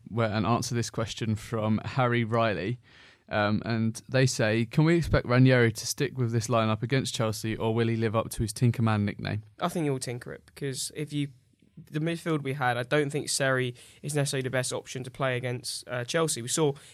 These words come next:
Speaker 2: in the big game, I know it was under Slab, but we saw against Liverpool, we didn't play Seri in the midfield. I thought c-, c-, was relatively capable. Yes, Liverpool have that pace. I don't think Chelsea have much of that raw pace as necessarily Liverpool do. So I would actually argue that maybe playing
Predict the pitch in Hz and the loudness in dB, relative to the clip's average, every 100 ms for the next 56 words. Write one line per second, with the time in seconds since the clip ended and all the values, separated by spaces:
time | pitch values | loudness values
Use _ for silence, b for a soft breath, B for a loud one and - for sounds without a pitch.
0 | B 151 143 156 147 139 135 - - 160 | B -2 0 0 2 2 0 -2 0 2
1 | 131 127 113 - 127 160 139 139 135 123 | 2 -2 -4 0 0 0 -2 -2 -2 -2
2 | 139 139 131 127 151 143 151 151 139 123 | -4 -4 -8 -4 -4 -2 -2 -2 -2 -2
3 | 120 123 120 b b _ 143 135 - 147 | -2 -4 -6 b b _ -2 -2 0 0
4 | 135 127 139 - - _ _ - - - | 0 -2 -4 -8 -14 _ _ -20 -18 -8
5 | 143 147 147 143 127 135 165 139 180 170 | -8 -2 0 0 -2 -6 -4 -4 -4 0
6 | 160 160 B B B - - - 113 147 | 0 0 B B B -20 -14 -6 -4 -4
7 | - 139 147 143 131 - - 135 123 147 | -6 -4 -2 0 -2 -2 0 0 2 2
8 | 143 139 156 143 135 143 139 - 139 123 | 2 0 0 0 0 0 -2 -4 -8 -4
9 | 135 127 123 127 117 - 117 - B B | -2 -2 -2 -4 -2 -4 -6 -8 B B
10 | B - 127 131 131 127 135 147 151 139 | B -4 -2 -2 -2 -2 -2 0 0 0
11 | 139 147 - 156 - 147 131 135 135 127 | 0 0 0 -2 -2 -2 0 -2 -4 -4
12 | 131 139 135 127 135 123 120 | -2 -2 -4 -4 -2 -2 -4